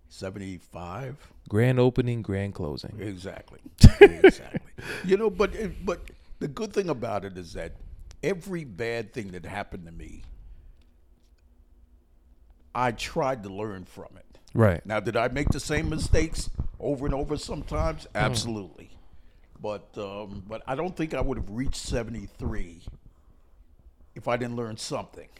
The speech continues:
Speaker 2: I agree.
Speaker 1: You know, so, uh,
Speaker 2: So what led to, uh, the demise of that relationship?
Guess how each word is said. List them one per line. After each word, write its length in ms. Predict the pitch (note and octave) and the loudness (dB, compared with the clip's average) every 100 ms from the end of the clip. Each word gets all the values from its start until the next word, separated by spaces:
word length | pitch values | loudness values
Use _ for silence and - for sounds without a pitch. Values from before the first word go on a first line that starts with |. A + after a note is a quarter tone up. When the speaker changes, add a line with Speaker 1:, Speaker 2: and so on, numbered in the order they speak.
| - | -2
Speaker 2:
I 120 | D3+ | 0
agree. 300 | D3+ D#3+ A2 - - - | 0 -4 -8 -14 -20 -20
Speaker 1:
You 140 | - E2+ | -20 -18
know, 140 | E2 - | -18 -18
so, 440 | - - - - - | -16 -16 -16 -20 -20
uh, 140 | - - - - - - - | -20 -20 -20 -20 -20 -20 -12
Speaker 2:
So 460 | - A#2 A2 G#2+ - - | -4 -2 -2 -4 -12 -12
what 280 | A2+ C3 C3+ | -2 0 0
led 320 | C3 B2+ - | 0 -2 -4
to, 200 | - A2+ | -4 -2
uh, 280 | G#2+ G#2+ G#2 | -2 -4 -4
the 140 | A2 | -6
demise 360 | G#2+ A2 A2+ G#2 | -6 -4 -4 -4
of 80 | G2+ | -6
that 140 | F#2+ | -6
relationship? 600 | G2 G2 G2 G2 - | -6 -8 -10 -16 -18